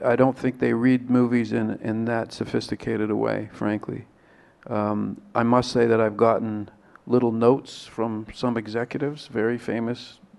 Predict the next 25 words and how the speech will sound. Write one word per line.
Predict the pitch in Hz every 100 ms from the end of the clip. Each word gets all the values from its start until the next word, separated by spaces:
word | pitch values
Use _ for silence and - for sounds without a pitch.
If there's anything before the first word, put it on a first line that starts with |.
| -
studio | - 127 123 117
executives, | 113 110 117 120 123 123 123 - - - - - _
uh, | - 110
saying | 107 123 117
how | 117
great | 110 113 120
they | 113
thought | 110 120 110
the |
movie | 117 117 110
was. | 113 104 120 131 - - - _ _
They | 131 120
didn't | 127 127
write | 117 113
those | 117 113
notes | 107 117 113
to | -
me | 110
for | - - 104
Spider, | - 117 113 104 101
I |
can | 101 107
tell | 113
you | 98 101
that. | 113 98